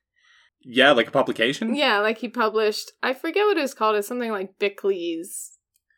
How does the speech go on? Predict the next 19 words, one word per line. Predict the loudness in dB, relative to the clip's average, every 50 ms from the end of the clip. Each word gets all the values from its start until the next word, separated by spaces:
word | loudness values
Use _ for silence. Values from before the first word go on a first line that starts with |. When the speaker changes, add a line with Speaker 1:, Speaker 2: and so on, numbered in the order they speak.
| _ _ _ -20 _ _
Speaker 2:
something | -20 -14 -10 -10 -10 -10 -10 -12 -12 -10 -8
or | -8 -6
other. | -6 -6 -6 -6 -6 -6 -8 -6 -2
Speaker 1:
Head | 0 0 0 0 0 0
Bump | 2 2 2 0 -4 -10 -12 -10
Monthly. | -6 -6 -4 -4 -6 -8 -8 -6 -4 -4 -4 -2
Speaker 2:
<laughs> | -2 0
Yeah. | 0 0 -2 -4 _ _ _ -20 -20 _ -20 -20 _ -20 _ _ _
Um, | 0 2 4 4 4 4 2 2 0 -2 -4 -6 0
Speaker 1:
Ten | 4 6 6 6 6
reasons | 4 4 4 4 2 2 0 0 -2 -2 0
why | 2 4 6 6 6 4
you | 2 2 4 4 4 6
were | 4 2
born | 0 0 2 4 4 4 4 2
to | 0
be | -2 -2
a | -2 0
shoplifter. | 0 0 -2 -2 -2 -4 -8 -6 -4 -4 -6 -6 -6 -8